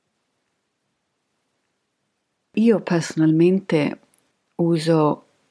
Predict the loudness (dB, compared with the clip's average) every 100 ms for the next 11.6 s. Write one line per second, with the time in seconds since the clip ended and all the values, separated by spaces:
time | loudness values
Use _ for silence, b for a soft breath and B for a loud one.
0 | _ _ _ _ -6 -4 -4 -2 -2 -2
1 | -2 -2 0 2 2 0 -2 -4 -2 -2
2 | -4 -12 _ -8 -4 -2 -2 0 0 2
3 | 2 2 2 2 0 -4 -4 -6 -6 -4
4 | -2 -2 -4 -4 -4 -6 -8 -6 -6 -6
5 | -4 -2 -2 -2 -4 -6 B B B B
6 | B B B B B B B _ _ _
7 | -2 2 2 2 2 0 2 2 2 2
8 | 2 2 0 -2 -2 -4 0 0 0 0
9 | -2 -2 -4 -2 -2 -2 -2 -4 -4 -6
10 | -4 0 0 2 0 -2 -4 -2 -2 0
11 | -2 -4 -4 -2 -2